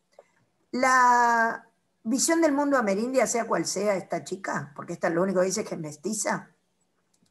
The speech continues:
dice que todo es holístico. Entonces, ¿cómo puede ser que yo tenga que pedir permiso para ir al baño? Yo tengo que ir al baño.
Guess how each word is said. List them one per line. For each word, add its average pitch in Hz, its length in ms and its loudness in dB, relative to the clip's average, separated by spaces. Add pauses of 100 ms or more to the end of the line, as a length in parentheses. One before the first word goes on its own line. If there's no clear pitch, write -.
(520)
dice 320 260 0
que 226 120 0
todo 294 260 4
es - 220 -2
holístico. 156 840 -4
Entonces, 294 440 -4 (160)
¿cómo 392 360 0
puede 220 300 0
ser - 540 -4 (260)
que 196 80 -8
yo 247 180 -6
tenga 277 300 -6
que 208 140 -8
pedir 220 440 -6
permiso 226 720 -6
para 170 140 -8
ir 190 120 -6
al 170 100 -10
baño? - 460 -18 (220)
Yo 294 240 -8
tengo 277 280 -4
que 269 100 -12
ir 247 60 -8
al 170 100 -4
baño. 190 360 -10